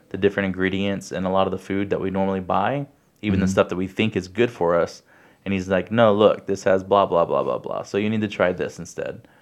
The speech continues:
Speaker 1: And it's fascinating. It really is. The problem is, um, trying to find that shit in your local grocery store, or it's gonna be extra expensive.
Speaker 2: Well, when your choice is H E B.
Speaker 1: Or Walmart.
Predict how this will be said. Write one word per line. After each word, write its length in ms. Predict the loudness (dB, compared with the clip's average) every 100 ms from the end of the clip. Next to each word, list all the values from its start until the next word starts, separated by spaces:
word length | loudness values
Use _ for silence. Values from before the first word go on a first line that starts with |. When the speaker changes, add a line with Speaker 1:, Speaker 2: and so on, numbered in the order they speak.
| _ _ _ -6
Speaker 1:
And 520 | -2 -2 -2 -6 -8 -6
it's 180 | -6
fascinating. 680 | 0 2 2 -4 -8 -6 -10 -14 -12
It 60 | -4
really 280 | 0 2
is. 220 | 2 0 -6 _ _ _ _
The 80 | -12
problem 400 | 4 6 6 4
is, 360 | 2 2 -2 -12
um, 400 | -4 -2 -2 -6 -14
trying 240 | -2 0 0
to 60 |
find 320 | 0 -2 0
that 120 | -4 -4
shit 380 | -2 -2 -2 -10 _ _ _ _
in 100 | -4
your 120 | 0 4
local 320 | 4 2 -4
grocery 360 | 0 0 0
store, 340 | -6 -10 -10 -10 _ _ _ -20 _ _
or 240 | 8 8
it's 100 | 8
gonna 200 | 4 4
be 200 | 4 4
extra 300 | 2 0 -6
expensive. 640 | -6 -10 -12 -10 -12 -16 -20 _ _ _
Speaker 2:
Well, 260 | -4 -2 0
when 100 | 0
your 120 | -2
choice 340 | -2 -2 -2 -4
is 120 | -8 0
H 240 | 0 2
E 80 | 0
B. 420 | 4 4 2 -4 _ _ _ -20 _ _ _ _ _ _ _ -10
Speaker 1:
Or 120 | -6
Walmart. 400 | -4 -6 -8 -14